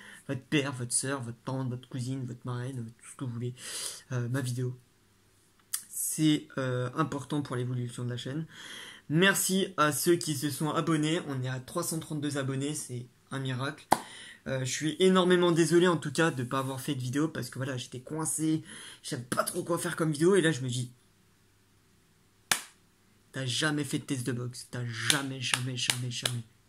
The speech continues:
Là je me suis dit, vas-y, je vais faire un test de boxe avec un bon liquide qui pète bien sa mère. Je vais leur faire et ça me fait plaisir à chaque fois que je vous fais une vidéo.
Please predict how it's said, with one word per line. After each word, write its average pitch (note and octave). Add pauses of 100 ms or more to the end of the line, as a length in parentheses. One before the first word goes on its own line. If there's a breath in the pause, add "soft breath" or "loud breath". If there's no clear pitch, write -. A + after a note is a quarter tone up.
(140)
Là D3
je B2
me A#2+
suis C3
dit, B2+
vas-y, B2 (260)
je -
vais B2+
faire B2
un B2+
test B2+
de B2+
boxe C#3+ (600 loud breath)
avec D#3+
un C3+
bon E3+
liquide C#3+
qui A#2+ (220)
pète E3
bien D#3+
sa -
mère. C#3+ (720 loud breath)
Je B2
vais G3+
leur G3
faire F3+ (520)
et C4+
ça G#3
me F3
fait F#3
plaisir E3+ (120)
à F#3
chaque D#3+
fois D3+
que C3+
je C#3
vous C3
fais D3
une C3+
vidéo. B2+